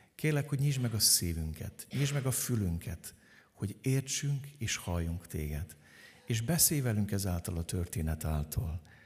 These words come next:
Amen. Hát nagyon érdekesen indul ez a történet. Jézus, hadd rakjam össze, mind a négy evangélista leír ezt a történetet. A szinoptikusok, Máté, Márk, Lukács, és leírja János is.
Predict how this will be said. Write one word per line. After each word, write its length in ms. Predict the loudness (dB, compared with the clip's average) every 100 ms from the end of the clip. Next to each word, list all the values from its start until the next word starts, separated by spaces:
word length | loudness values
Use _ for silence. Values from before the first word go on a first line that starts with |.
| -20 _
Amen. 600 | -2 0 0 0 -2 -6 -12 -20 -20 _ _ _ _ _ -20 -20 -20 -20 -20 _ _ _ -6
Hát 180 | -2
nagyon 280 | 2 2 4
érdekesen 540 | 2 2 -2 -2 -2 0
indul 200 | 2 0
ez 100 | -2
a 100 | -4
történet. 840 | -2 -2 0 0 2 0 -4 -16 -20 -20 -8
Jézus, 520 | 0 2 2 0 0 -4 -12 -20 _ -2
hadd 200 | 2 4
rakjam 340 | 4 4 4
össze, 560 | 6 6 6 4 2 -6 -18 -8
mind 340 | 2 4 4 4
a 60 |
négy 260 | 4 4 4
evangélista 640 | 2 0 -2 -2 -4 -4
leír 280 | -2 0 0
ezt 180 | 0 -2
a 60 | -2
történetet. 840 | -4 -4 -4 -4 -4 -8 -14 -16 -20 -10
A 120 | -4
szinoptikusok, 800 | 0 2 0 -2 -6 -4 -4 -4
Máté, 360 | 0 0 0 0
Márk, 300 | 0 0 -2
Lukács, 540 | -4 -4 -4 -6 -10 -16 -20 -20 -20 -20 _
és 180 | -6 0
leírja 320 | 0 2 0
János 500 | 0 0 0 -4 -6
is. 300 | -8 -10